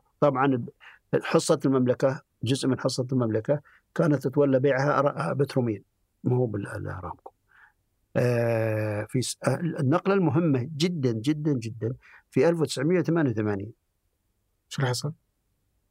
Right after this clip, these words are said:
Speaker 1: أصبحت أرامكو شركة سعودية. م-، م-، م-، مو ملكية، أول كانت ملكية فقط، لا، سجلت في المملكة كشركة سعودية، تغير اسمها إلى،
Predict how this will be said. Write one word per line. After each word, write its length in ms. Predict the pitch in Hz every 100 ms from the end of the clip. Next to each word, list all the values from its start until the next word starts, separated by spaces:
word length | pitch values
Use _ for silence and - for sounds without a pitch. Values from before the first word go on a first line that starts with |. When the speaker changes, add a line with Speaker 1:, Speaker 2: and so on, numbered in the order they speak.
| _ _ _ _ -
Speaker 1:
أصبحت 480 | 160 170 156 123 135
أرامكو 560 | 143 160 170 - 156 - _ _ _ -
شركة 360 | - 147 -
سعودية. 520 | 123 - 110 104 98 - _ _ _ _ _ _ _ _ _ _ _ 135
م-، 80 | 127 - 208 -
م-، 200 | 147 143 -
م-، 380 | 151 160 175 160
مو 200 | 165 202
ملكية، 340 | 180 - -
أول 200 | 165 185
كانت 240 | 170 156 135
ملكية 380 | 135 175 139
فقط، 300 | 104 - 110 -
لا، 260 | 135 135 - _ _ _ _ -
سجلت 480 | 143 147 151 139
في 60 | -
المملكة 460 | 127 139 143 127 107
كشركة 480 | - 110 143 127
سعودية، 500 | 107 - 113 110 120
تغير 400 | - 117 143 151
اسمها 300 | 147 - 139
إلى، 200 | 131 120